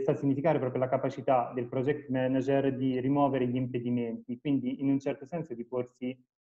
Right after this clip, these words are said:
a protezione del team, mettendo le loro esi-, esigenze davanti alle proprie. Tutto questo poi ci porta anche a supportare il team nella sua auto-organizzazione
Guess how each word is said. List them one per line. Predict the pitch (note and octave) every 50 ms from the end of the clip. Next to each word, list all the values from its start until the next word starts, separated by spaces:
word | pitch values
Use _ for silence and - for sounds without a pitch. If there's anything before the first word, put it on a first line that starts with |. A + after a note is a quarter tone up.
| -
a | - C#3 C3+ C3 B2+ -
protezione | - C3+ C3 C#3 C3+ - - - D3 C#3+ C3+ B2
del | A#2+ C3 B2 B2 -
team, | - B2+ A#2+ A#2 B2 C3+ D#3
mettendo | D#3+ D3+ C#3 - - C3+ C3 B2 B2
le | B2 B2+ B2+ B2+ B2+
loro | B2 B2+ C#3 C3+ B2+ C3 B2 B2+ - -
esi-, | D3 B2+ C3+ D#3+ D#3+ D#3+ D3+ D#3+
esigenze | D3 B2 D3 D3 C3+ C3+ C3 C3 A#2+ - B2
davanti | B2+ A#2 B2 A#2+ A#2+ A#2+ -
alle | A#2+ A#2 A#2 A#2+
proprie. | A#2+ - C3 A#2+ A2+ A2 - A#2+ A#2+ A#2+ - _ _ _ _ _ _ _ _ _ _ _ _ _ _
Tutto | - D#3 - C#3
questo | D#3+ E3 D#3+ E3 D#3
poi | D3 C#3
ci | A#2+ - A#2+
porta | - C3+ C3 C3 - C3
anche | C3 B2+ B2 - C3 B2+ B2 - _ _ _ _ _
a | - C3+
supportare | - C#3+ C3+ - - C#3+ C#3 C3+ - F3 D#3+ C#3 B2+ B2+
il | A#2 - -
team | - C#3+ C#3 C3+ C3 C3 B2+ B2+ B2+ C3 C#3+
nella | D3+ C#3 C3+ C3 B2+ B2+
sua | B2 - C3+ C3+ B2+ B2+ B2+ C3
auto-organizzazione | - D3 C3+ C3 B2 - C3+ B2+ B2+ C#3 D3 C3 C3 C3 C3 B2+ B2 A#2+ C3 B2 - - - B2+ A#2+ A#2 A#2 B2+ D3 F3+ F#3 - -